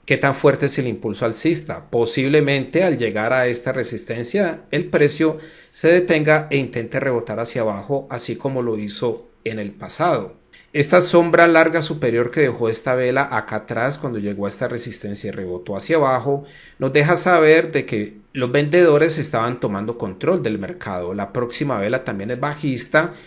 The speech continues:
y aunque se consolida en las próximas dos velas, el impulso bajista se acelera en el dólar frente al yen. Ahora intenta cambiar de dirección hacia arriba y vemos que se está acelerando ese el impulso alcista.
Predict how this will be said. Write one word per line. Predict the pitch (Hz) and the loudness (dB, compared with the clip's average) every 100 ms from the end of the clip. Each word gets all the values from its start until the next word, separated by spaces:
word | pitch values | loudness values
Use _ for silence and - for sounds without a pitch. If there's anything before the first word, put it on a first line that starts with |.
| _ | _
y | 127 | -2
aunque | 123 135 | 0 0
se | - 131 | -4 -4
consolida | 139 123 - 110 147 180 127 98 | -4 -4 -4 -2 2 2 2 -2
en | 120 107 | -6 -6
las | 104 | -6
próximas | - 117 - 143 98 | -6 -6 -4 -4 -4
dos | 117 156 | -4 -4
velas, | 160 131 147 175 - - - - - | 0 0 0 -4 -6 -14 -20 -20 -8
el | 131 | -4
impulso | 123 143 135 170 160 - - | -4 -2 -2 2 0 0 -4
bajista | 135 107 135 135 - | 0 2 0 -2 -2
se | 151 139 | 0 0
acelera | - 107 147 190 123 | -2 -2 0 0 0
en | 101 | -2
el | 98 | -6
dólar | 107 107 113 | -4 -4 -4
frente | - 104 95 | -6 -12 -10
al | 85 82 | -12 -8
yen. | 107 85 85 _ _ - - - - | -8 -8 -14 _ _ -20 -20 -20 -8
Ahora | 131 147 190 226 226 - | 4 8 10 10 8 4
intenta | 160 139 143 135 175 | -2 0 0 0 0
cambiar | 151 123 127 | 0 0 0
de | 147 | 2
dirección | 131 110 - 120 104 | 2 0 -2 -2 -4
hacia | - 180 | 0 0
arriba | 175 156 147 165 156 - _ | 2 2 4 2 0 -14 _
y | 151 151 | 6 8
vemos | 180 208 | 8 4
que | - 160 143 - | 2 4 4 2
se | 143 | -4
está | - 135 | 0 2
acelerando | 135 - 180 185 156 156 156 | 2 2 2 4 2 2 2
ese | 147 147 | 2 -2
el | 139 | -4
impulso | 110 107 101 123 113 - | -4 -6 -4 -4 -4 -6
alcista. | 92 - 117 92 - - | -10 -8 -8 -8 -10 -16